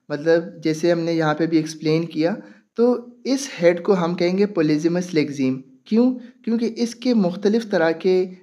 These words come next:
डिफरेंट मीनिंग हैं, लेकिन वो जो डिफरेंट मीनिंग है वो फिर भी एक दूसरे के साथ किसी न किसी तरीके से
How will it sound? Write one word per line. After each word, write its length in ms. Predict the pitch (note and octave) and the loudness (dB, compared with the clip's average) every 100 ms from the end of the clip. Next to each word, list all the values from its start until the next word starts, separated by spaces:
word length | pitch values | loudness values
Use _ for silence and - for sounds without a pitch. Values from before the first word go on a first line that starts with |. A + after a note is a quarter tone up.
| - | 0
डिफरेंट 360 | E3 E3 A3+ A3 | 0 4 4 4
मीनिंग 360 | E3 D#3 D#3+ | 2 0 -2
हैं, 280 | E3+ F#3+ B3+ - _ | -2 -4 -8 -18 _
लेकिन 200 | E3 G#3+ | -2 0
वो 60 | G#3 | 2
जो 100 | G3 | 4
डिफरेंट 400 | E3 D#3+ A3 G3 | 2 2 2 2
मीनिंग 260 | E3+ F3 | 2 0
है 160 | F3+ G3 | 0 0
वो 180 | F#3 F3 | 0 0
फिर 140 | F#3 | -2
भी 140 | F#3+ F#3+ | 2 2
एक 260 | D#3 - E3+ | 2 -4 -12
दूसरे 320 | D#3+ D#3+ D#3+ | -12 -6 -6
के 120 | D#3 | -6
साथ 220 | D#3 E3+ | -4 -4
किसी 340 | E3+ - D#3 D#3+ | -4 -10 -6 -4
न 100 | D#3+ | -4
किसी 240 | D#3+ D#3+ | -6 -6
तरीके 320 | D3+ C#3+ C#3+ | -2 -2 -2
से 300 | E3+ G3+ A3+ | 0 2 0